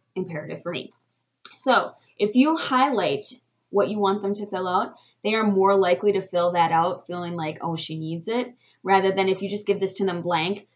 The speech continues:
they're just gonna write their name on there and then fill out their order.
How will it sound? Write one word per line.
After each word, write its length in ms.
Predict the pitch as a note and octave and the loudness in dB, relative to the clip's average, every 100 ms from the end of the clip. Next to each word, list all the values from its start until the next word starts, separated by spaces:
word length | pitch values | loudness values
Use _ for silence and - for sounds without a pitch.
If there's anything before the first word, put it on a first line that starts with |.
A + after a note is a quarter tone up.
| - | 0
they're 100 | C4 | 2
just 180 | D4+ - | 2 -2
gonna 200 | B3+ G3+ | -2 0
write 180 | F3+ F#3+ | -2 -2
their 140 | F3 | -4
name 260 | E3 E3+ G#3+ | -2 -4 -2
on 160 | A#3+ | 0
there 400 | C4 C#4 D4 D4+ - | 0 0 -4 -6 0
and 200 | G#3 G3+ | 2 2
then 100 | F#3 | 0
fill 180 | F#3 | -2
out 140 | D3+ D3 | -2 -4
their 140 | C#3+ | -6
order. 420 | - - - - | -6 -6 -8 -16